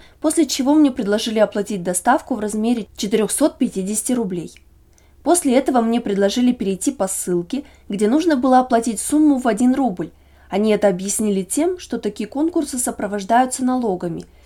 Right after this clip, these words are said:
и чтобы их не платить, участники вносят символическую сумму в размере один рубль. В сумме платежа я указала один рубль. После оплаты с карты у меня списалось несколько тысяч».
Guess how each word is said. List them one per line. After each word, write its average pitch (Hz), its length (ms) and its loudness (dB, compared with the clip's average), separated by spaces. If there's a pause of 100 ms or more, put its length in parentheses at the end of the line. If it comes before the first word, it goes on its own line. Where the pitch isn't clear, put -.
(140)
и 240 60 -2
чтобы 285 300 2
их 277 120 2
не 277 100 2
платить, 285 520 2
участники 302 520 2
вносят 240 420 -2
символическую 294 720 0
сумму 185 420 -6
в 185 60 -8
размере 208 460 0
один 208 300 -2
рубль. 170 340 -8 (340)
В - 60 -14
сумме 254 300 4
платежа 220 500 2
я 285 160 4
указала 214 480 4
один 226 300 2
рубль. 180 340 -2 (340)
После 254 400 2
оплаты 233 520 2
с - 100 -6
карты 277 400 4
у 190 80 -2
меня 190 300 0
списалось 226 720 0
несколько 202 680 -2
тысяч». - 560 -8